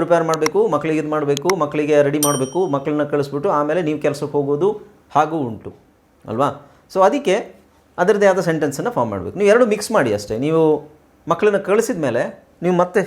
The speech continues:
ಸ್ಕೂಲಿಗೆ ಹೋಗ್ತೀವಿ, ಅಲ್ಲ ನೀವು ಆಫೀಸಿಗೆ ಹೋಗ್ತೀರಾ ಅಥವಾ ನೀವು ಗಾರ್ಮೆಂಟ್ಸಿಗೆ ಹೋಗ್ತೀರಾ,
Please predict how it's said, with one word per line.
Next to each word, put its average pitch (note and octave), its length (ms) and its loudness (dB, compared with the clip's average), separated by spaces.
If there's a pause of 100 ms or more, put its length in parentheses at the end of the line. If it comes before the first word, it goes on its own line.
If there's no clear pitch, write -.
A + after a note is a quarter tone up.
(140)
ಸ್ಕೂಲಿಗೆ E3 300 -2
ಹೋಗ್ತೀವಿ, C#3+ 400 -6 (100)
ಅಲ್ಲ C3+ 200 -2
ನೀವು F#3+ 100 0 (220)
ಆಫೀಸಿಗೆ C3+ 300 -6
ಹೋಗ್ತೀರಾ A#2 260 -6 (120)
ಅಥವಾ D3 200 -6
ನೀವು C#3 120 0 (560)
ಗಾರ್ಮೆಂಟ್ಸಿಗೆ B2+ 380 -4
ಹೋಗ್ತೀರಾ, A#2+ 220 -6